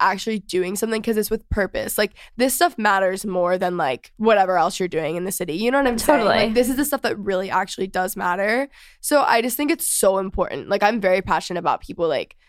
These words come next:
Speaker 1: serving their cities wherever you are.
Speaker 2: Yeah.
Speaker 1: I'm very passionate about L A, obviously, 'cause I'm, like, here.
Speaker 2: Yeah.
Speaker 1: But I think anywhere you are, like, it's so important. And there's people who, like, really need help. Like, we were at Baby to Baby two weeks ago.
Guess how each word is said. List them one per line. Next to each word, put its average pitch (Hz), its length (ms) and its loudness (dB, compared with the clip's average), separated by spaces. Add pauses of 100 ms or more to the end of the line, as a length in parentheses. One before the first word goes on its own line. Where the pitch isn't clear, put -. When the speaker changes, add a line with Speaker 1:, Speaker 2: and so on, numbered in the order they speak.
(100)
Speaker 1:
serving 202 300 0
their 233 120 2
cities 220 420 0
wherever 175 320 2
you 170 180 0
are. 269 200 4
Speaker 2:
Yeah. 254 220 6
Speaker 1:
I'm 226 140 2
very 247 160 4
passionate 202 340 -2
about - 140 2
L 185 100 2
A, 160 100 2
obviously, 175 460 -2
'cause 190 160 -12
I'm, 175 160 -4
like, 190 200 -10
here. - 140 -4 (320)
Speaker 2:
Yeah. - 40 -14 (240)
Speaker 1:
But 247 100 0
I 269 80 4
think 269 240 0
anywhere 240 300 0
you 208 140 0
are, 214 180 2
like, 202 140 -2
it's 196 200 -6
so 214 400 0
important. 220 460 -2
And 233 100 -4
there's 196 120 -2
people 202 420 -6
who, 247 160 -4
like, 220 260 0 (400)
really 226 300 2
need 220 100 -2
help. 208 180 0
Like, - 120 -10
we 196 80 -2
were 202 80 2
at 220 120 -2
Baby 196 200 -2
to 196 80 -2
Baby 185 400 -4
two 190 100 -4
weeks - 140 -6
ago. 247 320 0